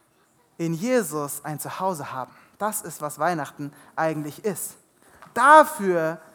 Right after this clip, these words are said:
hat Jesus sein Zuhause verlassen, weil er sich das wünscht, dass du in Jesus ein Zuhause findest und dass du auch anderen hilfst, in Jesus ein Zuhause zu finden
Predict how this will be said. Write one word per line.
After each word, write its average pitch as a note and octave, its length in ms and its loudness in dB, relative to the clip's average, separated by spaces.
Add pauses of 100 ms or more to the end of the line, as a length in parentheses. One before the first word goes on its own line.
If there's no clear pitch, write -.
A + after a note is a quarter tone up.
(180)
hat D3+ 220 -4
Jesus F3 380 -2
sein F3 260 2
Zuhause D3+ 380 -2
verlassen, D3+ 580 -2 (320)
weil D3 160 -4
er C#3 80 -2
sich C3 200 -12
das D#3 300 -4
wünscht, D#3 440 -10 (840)
dass - 240 -14
du A3 200 -2
in E3 140 -2
Jesus D#3 380 -4
ein C3+ 140 -8
Zuhause D#3+ 400 -4
findest D3 500 -8 (480)
und F3+ 140 -8
dass - 240 -4
du C4 380 -2 (420)
auch - 220 -4
anderen C#3+ 680 0 (380)
hilfst, - 680 -6 (360)
in D3+ 160 -6
Jesus C#3 540 -8 (240)
ein D3 140 -6
Zuhause D3 420 -4
zu D3 100 -12
finden D#3+ 440 -10